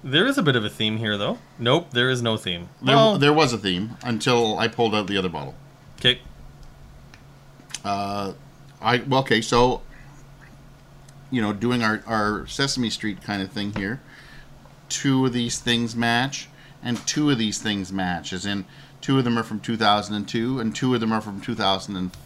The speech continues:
Speaker 2: five.
Speaker 1: We're looking at wineries in three different regions.
Speaker 2: Yeah, that's also a, a reason I did it.
Speaker 1: The fruit from one, I'm pretty sure, is from the other region, though.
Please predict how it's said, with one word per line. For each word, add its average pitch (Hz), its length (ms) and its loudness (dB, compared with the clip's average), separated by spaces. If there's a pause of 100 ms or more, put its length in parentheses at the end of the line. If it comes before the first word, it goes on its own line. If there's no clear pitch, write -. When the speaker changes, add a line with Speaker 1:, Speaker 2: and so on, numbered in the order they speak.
(260)
Speaker 2:
five. 76 560 -6 (520)
Speaker 1:
We're 113 200 -2
looking 131 360 4
at 117 320 4
wineries 113 1000 0
in 104 540 -2 (600)
three 147 400 -2
different 139 320 2
regions. 104 720 -6
Speaker 2:
Yeah, 113 220 0 (500)
that's - 420 -2
also 107 520 -4
a, - 60 -12
a - 40 -8
reason 104 340 -4
I 95 80 -2
did 90 200 -4
it. - 120 -8 (720)
Speaker 1:
The 113 120 -2
fruit 151 420 2 (100)
from 120 380 -4
one, 123 280 4
I'm 110 160 2
pretty 120 360 -2
sure, 117 260 0
is 110 160 -2
from 110 180 -2
the 107 120 -2
other 104 240 -2
region, 90 380 -14
though. 87 200 -14